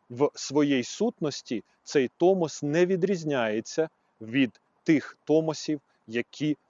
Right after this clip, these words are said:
отримали інші православні церкви. І якщо вони через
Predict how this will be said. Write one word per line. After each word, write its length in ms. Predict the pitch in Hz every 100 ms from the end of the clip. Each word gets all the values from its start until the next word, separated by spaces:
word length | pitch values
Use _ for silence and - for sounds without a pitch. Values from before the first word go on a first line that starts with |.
| -
отримали 680 | 143 - 160 170 147 123 110 _ _
інші 380 | 185 156 135 123
православні 680 | - 127 117 - 139 123 120
церкви. 500 | - 127 - 127 110 _ _
І 100 | 185
якщо 380 | 143 - - 165
вони 480 | 135 156 165 147 - _ _ _ _ _ _ _
через 640 | - 143 127 120 - -